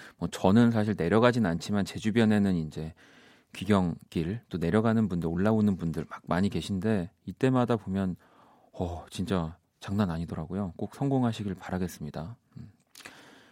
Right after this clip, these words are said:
예린 씨는 "새로 오신 팀장님이 김치찌개를 너무 좋아하셔서 점심 메뉴로 매일 먹는데 진짜 이제 그만 먹고 싶어요. 살려주세요."라고. 아, 이,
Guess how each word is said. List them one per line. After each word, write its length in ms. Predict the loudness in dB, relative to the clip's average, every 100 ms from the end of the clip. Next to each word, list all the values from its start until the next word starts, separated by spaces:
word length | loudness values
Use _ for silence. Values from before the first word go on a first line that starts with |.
| _ _ _ _ 4
예린 340 | 6 8 4
씨는 540 | 2 2 4 4 4 0
"새로 360 | 0 4 6
오신 260 | 4 2 0
팀장님이 840 | 2 2 2 2 2 4 2 0 -2
김치찌개를 840 | -2 -2 -2 -2 0 2 4 2
너무 340 | 2 4 4 2
좋아하셔서 880 | 0 -2 -2 -2 -6 -8 -2 -2 -2 -8 -20 -20 -20 _ _ 0
점심 360 | 2 4 4
메뉴로 340 | 4 4 4 2
매일 260 | 4 4
먹는데 600 | 2 0 -4 -4 -4 -4 -6
진짜 300 | -8 -2 -2
이제 280 | -2 -6 -6 _ _ _ _ _
그만 360 | -4 2 4 4
먹고 220 | 0 -6
싶어요. 480 | -10 -14 -16 -16 -18 _ _ _
살려주세요."라고. 920 | -8 0 2 2 -2 -6 -8 -10 -16 -20 -18
아, 380 | -16 -16 -18 -16
이, 540 | -10 -8 -6 -6 -8